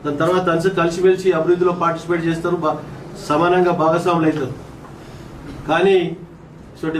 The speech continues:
దుర్మార్గమైన ఆలోచనలు మానుకొని సీరియస్గా పోలీస్ వాళ్ళని నేను డిమాండ్ చేస్తా ఉన్నా. దాన్ని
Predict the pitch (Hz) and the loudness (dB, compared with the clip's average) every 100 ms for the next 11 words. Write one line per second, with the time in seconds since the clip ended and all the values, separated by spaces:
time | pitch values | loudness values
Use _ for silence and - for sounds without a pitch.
0 | 151 165 185 190 196 190 175 175 185 196 | 0 2 4 4 4 4 4 4 2 2
1 | 180 160 156 180 180 202 220 - - - | 0 2 0 2 4 4 2 -2 -14 -20
2 | - - - - - - 180 190 202 196 | -20 -20 -20 -20 -20 -2 2 4 4 2
3 | 196 175 180 185 185 180 185 180 175 160 | 0 2 0 2 2 2 4 4 2 0
4 | 160 175 175 170 175 180 170 185 214 - | 0 2 2 0 0 0 2 2 -2 -6
5 | - - - - - - - 131 170 190 | -14 -20 -20 -20 -20 -18 -8 -2 2 4
6 | 185 | 4